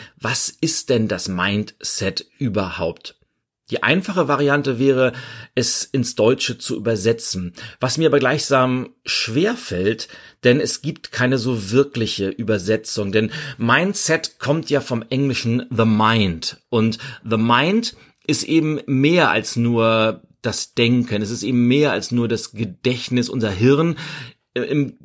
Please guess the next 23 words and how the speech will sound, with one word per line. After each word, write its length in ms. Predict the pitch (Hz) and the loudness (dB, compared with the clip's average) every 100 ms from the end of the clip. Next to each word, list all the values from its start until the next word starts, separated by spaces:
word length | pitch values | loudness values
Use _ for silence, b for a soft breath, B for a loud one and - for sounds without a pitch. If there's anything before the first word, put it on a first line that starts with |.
| - - | -14 -2
Mind 440 | 131 127 160 190 | 2 4 4 0
ver-, 220 | - 156 | 0 0
ist 220 | 117 123 - | 0 -2 0
eben 280 | 156 156 | 0 0
im, 380 | 151 143 135 110 | -2 -2 -2 -6
es 140 | - 113 | -8 -6
ist 140 | 151 | 0
mehr. 480 | 139 175 131 85 - - | 4 4 4 0 -6 -6
Es 100 | 117 | -4
ist 200 | 127 - | -4 -4
die 80 | 123 | -2
Summe 520 | 107 165 165 156 151 - | 2 2 4 4 2 -2
unserer 920 | - 139 120 117 113 113 110 110 - _ | 0 2 2 0 0 0 0 -2 -6 _
Erfahrungen, 1080 | - - 123 151 156 147 147 139 139 139 - - | -14 -2 2 4 2 0 0 0 0 -4 -6 -4
unserer 480 | 113 98 95 95 92 | -4 -2 -4 -6 -6
Beliefs, 580 | 90 98 135 147 143 | -4 2 4 4 0
also 140 | 90 95 | -4 -6
der 80 | 90 | -4
Glaubenssätze, 920 | 110 131 135 120 127 - 117 117 113 B B B | 0 0 -2 -2 -4 -2 0 0 -2 B B B
unserer 440 | 127 117 107 95 | 2 4 2 2
Werte 500 | 113 143 143 135 131 | 4 4 2 -2 -2
und 160 | - 101 | -4 -8
Fähigkeiten. 1040 | - - 143 160 156 - 131 127 139 139 | -10 -2 0 0 -4 -4 0 0 -2 -6